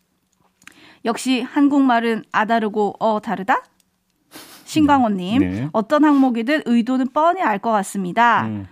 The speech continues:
Speaker 1: 주주삼방님, 국민들 세금으로 장난하시나요? 하루가 저무는 시간님,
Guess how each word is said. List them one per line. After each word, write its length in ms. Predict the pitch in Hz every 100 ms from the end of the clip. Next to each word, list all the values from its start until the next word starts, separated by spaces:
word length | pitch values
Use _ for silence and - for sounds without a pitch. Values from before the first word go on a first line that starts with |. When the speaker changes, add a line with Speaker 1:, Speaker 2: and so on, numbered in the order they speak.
| _ _
Speaker 1:
주주삼방님, 1040 | - 254 247 311 294 233 208 208 240 180 - _ _
국민들 560 | - 220 247 277 254 254
세금으로 600 | 277 294 285 262 226 220
장난하시나요? 1200 | - - 196 220 214 202 214 214 190 185 262 381 - - _
하루가 400 | - 330 349 320
저무는 340 | 214 220 226 226
시간님, 640 | 214 202 202 190 226 349